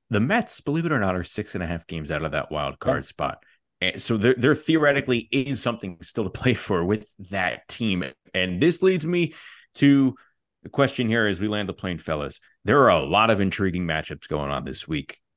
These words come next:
Speaker 1: Uh, right now, we're in the middle of series like, uh, in Houston with the Red Sox, the Astros. You have the Phillies and the Giants, two teams battling it out in the wild card race.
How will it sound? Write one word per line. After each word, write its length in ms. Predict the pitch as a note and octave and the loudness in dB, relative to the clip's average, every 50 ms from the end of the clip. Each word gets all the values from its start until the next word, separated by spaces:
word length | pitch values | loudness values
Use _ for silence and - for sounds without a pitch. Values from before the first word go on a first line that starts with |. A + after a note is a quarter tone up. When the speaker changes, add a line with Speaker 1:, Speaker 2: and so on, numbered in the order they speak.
| _ - | _ -6
Speaker 1:
Uh, 260 | E2 D#2 D#2 D#2 D2+ | -4 -2 0 -2 -2
right 440 | - - G#2 F#2+ F2+ F#2+ G#2 A2+ A2+ | -4 -4 -6 -2 2 4 4 4 4
now, 260 | G#2 G2 G2 G2 F#2 | 2 2 4 4 4
we're 180 | F2+ F2 F2 F2+ | 4 4 2 2
in 80 | E2+ F2 | 2 0
the 80 | E2+ | 0
middle 280 | F2 G2 G2 F#2+ F#2 F2+ | 0 2 2 4 4 2
of 160 | E2+ D#2+ D#2+ | 0 -2 -6
series 460 | - - F#2+ F2 F2 F2 E2+ D#2+ D2 | -8 -6 -6 -4 -2 -2 -4 -4 -4
like, 240 | E2+ E2 D#2+ D#2+ - | -4 -4 -4 -2 -2
uh, 160 | F2 D#2+ D#2+ - | -2 -2 0 -2
in 100 | - G2 | -2 -4
Houston 400 | F2+ F2+ F#2+ F2+ - - - F2 | -4 -2 -4 -4 -4 -4 -4 -4
with 140 | F2 F2 E2 | -4 -4 -4
the 100 | - F2 | -4 -2
Red 220 | E2+ F2 F#2 E2+ - | 0 0 -2 -2 0
Sox, 420 | - F2 E2+ E2+ - - - - - | 0 0 0 0 -4 -8 -18 -14 -8
the 100 | - F2 | -4 -2
Astros. 480 | E2+ E2+ E2 - - - F2 E2 E2 E2 | 0 0 -2 -4 -6 -6 -4 -4 -4 -2
You 80 | F#2+ | 0
have 100 | F#2 E2+ | 0 0
the 60 | D#2+ F2+ | -2 -4
Phillies 440 | - - - G#2+ G2 G#2 G2+ F#2 | -4 0 2 2 4 2 2 0
and 80 | F#2+ F#2 | -2 -4
the 60 | E2+ | -4
Giants, 460 | D#2+ D#2 F#2 F2 F2 E2+ E2+ E2 - | -2 -2 0 0 0 0 -2 -4 -8
two 220 | - - - G2+ F#2 | -8 -4 -4 -2 -2
teams 400 | - - - F#2 F2+ F2 E2 - | -2 -2 -2 -2 0 -2 -4 -4
battling 380 | - F#2 F2+ E2+ E2+ F2 F2 | -2 -2 0 0 0 -2 -2
it 80 | F2 E2+ | -2 0
out 180 | E2+ E2+ E2 - | 0 0 -2 -2
in 60 | E2+ | -4
the 60 | E2 | -2
wild 280 | E2+ F2 E2+ E2 E2 - | 0 0 0 0 -2 -4
card 200 | - E2+ E2 E2 | -6 -6 -4 -4
race. 360 | E2+ E2+ E2 E2 - - | -2 -2 -4 -4 -6 -10